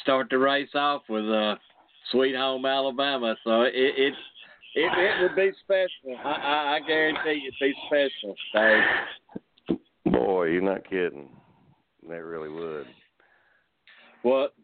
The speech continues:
Speaker 1: Dave, let's, you throw out your sponsors and tell everybody where they can follow you on social media. Keep up with your dream.
Speaker 2: Oh, goodness.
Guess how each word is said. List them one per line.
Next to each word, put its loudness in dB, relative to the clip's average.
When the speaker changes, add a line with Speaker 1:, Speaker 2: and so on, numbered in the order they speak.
Speaker 1:
Dave, 0
let's, -2
you 0
throw 2
out -4
your -12
sponsors -4
and -4
tell 2
everybody 0
where 0
they -2
can -12
follow 0
you 0
on -2
social 0
media. -2
Keep 0
up 2
with -8
your -12
dream. 0
Speaker 2:
Oh, 4
goodness. 0